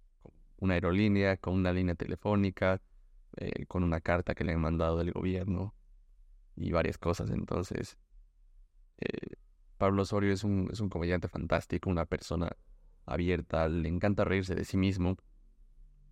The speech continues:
Y, y nada, está junto con Javicho Soria, que también lo hemos tenido en la primera temporada,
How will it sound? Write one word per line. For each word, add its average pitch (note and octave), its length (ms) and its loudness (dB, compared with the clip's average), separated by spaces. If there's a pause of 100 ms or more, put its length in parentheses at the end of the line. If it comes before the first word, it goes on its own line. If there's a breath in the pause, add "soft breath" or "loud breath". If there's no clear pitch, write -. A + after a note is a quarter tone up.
(480)
Y, - 320 -6
y - 40 -2
nada, G2+ 240 6
está G2 380 2 (180)
junto G#2 240 2
con F#2 220 0
Javicho G2 360 0
Soria, G#2 260 0
que - 80 -4
también F#2+ 200 2
lo F#2+ 60 2
hemos F#2 140 -2
tenido G2 160 -2
en F#2 60 0
la F2+ 60 2
primera F2+ 260 0
temporada, F2+ 600 2